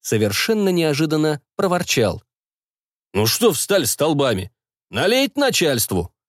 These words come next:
Воспитателю, разумеется, налили.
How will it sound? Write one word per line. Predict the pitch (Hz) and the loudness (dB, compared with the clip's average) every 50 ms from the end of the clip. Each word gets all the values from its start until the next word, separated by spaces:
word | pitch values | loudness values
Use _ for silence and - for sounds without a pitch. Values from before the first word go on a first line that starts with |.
| _ _ _ _ _ _ _ _ _ _ _ _ _ _ _ - | _ _ _ _ _ _ _ _ _ _ _ _ _ _ _ -4
Воспитателю, | 95 101 101 - - - 101 98 - 214 214 - 165 151 143 127 | -2 -2 -2 -2 -2 -4 -4 -2 -2 -2 0 0 0 0 2 0
разумеется, | 127 117 110 113 113 117 113 113 110 - - - 117 104 98 - _ _ | 0 0 0 0 0 0 0 0 -2 -2 -2 0 0 0 -2 -4 _ _
налили. | - 120 120 120 117 117 117 113 110 101 92 87 | -4 -2 -2 0 0 0 0 0 0 0 -2 -4